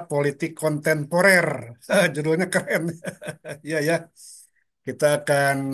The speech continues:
berbincang dengan seorang mahasiswi, ya, mahasiswi. <laughs> Seorang mahasiswi, eh, Siva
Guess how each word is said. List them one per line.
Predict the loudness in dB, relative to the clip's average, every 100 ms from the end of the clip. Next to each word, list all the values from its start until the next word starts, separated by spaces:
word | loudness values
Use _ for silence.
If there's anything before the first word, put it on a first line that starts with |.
| -4
berbincang | -4 -4 -4 -6 0 4 6 4 0 0
dengan | -2 -4 -8 -10
seorang | -10 -6 -4 -4 -4 -4 -2
mahasiswi, | -2 0 0 0 -2 -4
ya, | -12 -14 _ -14
mahasiswi. | -12 -10 -8 -6 -6 -8 -16 -16 -18 -18 _ -20 -20 -20 _
<laughs> | _ _ _ -10
Seorang | -6 -6 -6
mahasiswi, | -6 -4 -4 -4 -4 -2 0 0 0
eh, | -2 -6 -6 -4
Siva | -4 -8 -6